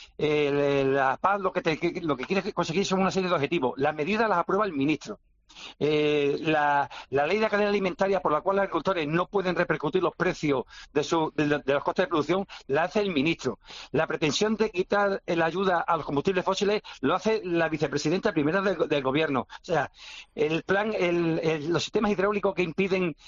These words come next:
eh, que cojamos agua de donde la hay a donde no la hay, traspasarla para poder regar, tanto en el Guadiana, el Guadalquivir, como en el Júcar, eso lo hace la ministra de Transición Ecológica. Es decir,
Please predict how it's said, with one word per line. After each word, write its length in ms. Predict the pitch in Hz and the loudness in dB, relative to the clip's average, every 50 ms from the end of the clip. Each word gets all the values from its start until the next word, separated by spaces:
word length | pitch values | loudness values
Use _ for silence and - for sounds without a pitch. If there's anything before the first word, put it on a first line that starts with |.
| - _ - | -16 _ -2
eh, 100 | 165 139 | -2 0
que 140 | 170 165 | 0 0
cojamos 320 | 147 160 156 190 196 185 185 | 0 0 0 0 2 2 0
agua 180 | 190 180 185 | 2 2 0
de 80 | 175 170 | 0 0
donde 160 | 165 165 160 | 0 0 2
la 140 | 165 175 180 | 2 2 2
hay 100 | 190 190 | 2 2
a 40 | 175 | 0
donde 200 | 175 165 156 156 | 0 0 0 0
no 100 | 170 175 | 2 2
la 140 | 175 170 180 | 2 2 2
hay, 100 | 185 - | 0 0
traspasarla 640 | 165 165 156 156 143 - 190 185 185 180 170 147 | 0 0 0 0 0 0 0 0 0 2 0 0
para 160 | 147 151 139 - | 2 2 0 2
poder 220 | 143 151 180 180 | 2 2 2 2
regar, 380 | 170 165 160 170 180 185 160 - - - - - | 2 2 2 2 2 2 0 -4 -10 -18 -8 -4
tanto 280 | - 165 156 - 165 | -2 -2 0 2 0
en 60 | 156 | 0
el 60 | 147 131 | 2 2
Guadiana, 300 | 139 143 156 170 180 175 | 2 2 2 2 2 2
el 80 | 151 | 2
Guadalquivir, 460 | 151 160 156 - - 147 160 185 175 | 2 0 0 0 0 2 2 0 0
como 180 | - 151 143 147 | 0 0 0 2
en 60 | 151 143 | 2 2
el 60 | 131 | 0
Júcar, 280 | 175 - 208 202 190 - - - - | 0 0 0 0 -2 -4 -6 -4 -2
eso 220 | 180 175 - 196 | -2 0 2 2
lo 80 | 175 180 | 2 2
hace 320 | 175 - 208 208 214 - - | 2 2 2 2 2 0 0
la 140 | 175 165 147 | 0 0 2
ministra 420 | 139 143 170 196 - - 208 208 | 2 2 2 2 2 2 0 0
de 120 | 190 190 151 | 0 0 0
Transición 460 | 156 147 147 143 120 143 170 185 190 | 0 0 0 0 0 2 2 2 2
Ecológica. 460 | 180 131 143 160 165 147 127 123 - _ - - _ | 2 2 2 2 2 2 0 -2 -4 _ -10 -6 _
Es 80 | 165 160 | 0 0
decir, 160 | 160 143 - | 0 0 -2